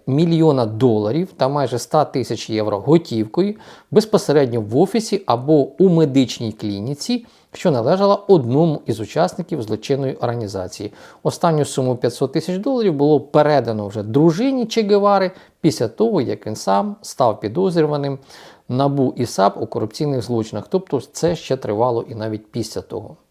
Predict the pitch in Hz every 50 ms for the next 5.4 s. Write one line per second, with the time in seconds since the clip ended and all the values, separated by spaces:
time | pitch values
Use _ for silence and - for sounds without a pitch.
0 | _ _ 131 131 135 - - 135 110 101 98 101 110 107 104 107 - - 98 110
1 | 151 180 190 196 202 - _ 113 107 113 120 - - - - 113 110 107 - 110
2 | - 110 - - - 113 104 104 95 92 - - - 117 - - - - - -
3 | - - - - _ _ _ 147 208 247 226 185 175 - - - - 190 196 175
4 | 165 151 151 - 165 165 170 165 156 147 143 147 143 - 185 196 247 285 247 -
5 | - - - 104 95 87 107